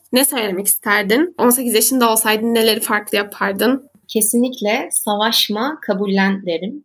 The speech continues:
Speaker 2: Bir şeyleri zorlama, öyle olması gerektiği için öyle. Bu yüzden onları kabul et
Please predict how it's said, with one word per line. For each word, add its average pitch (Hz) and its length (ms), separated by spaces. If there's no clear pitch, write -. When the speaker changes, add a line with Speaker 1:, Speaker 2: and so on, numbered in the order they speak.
Speaker 2:
Bir 190 60
şeyleri 214 720
zorlama, 196 800
öyle 202 240
olması 190 320
gerektiği 190 360
için 190 260
öyle. 190 380
Bu 202 80
yüzden 208 340
onları 196 340
kabul 208 300
et - 260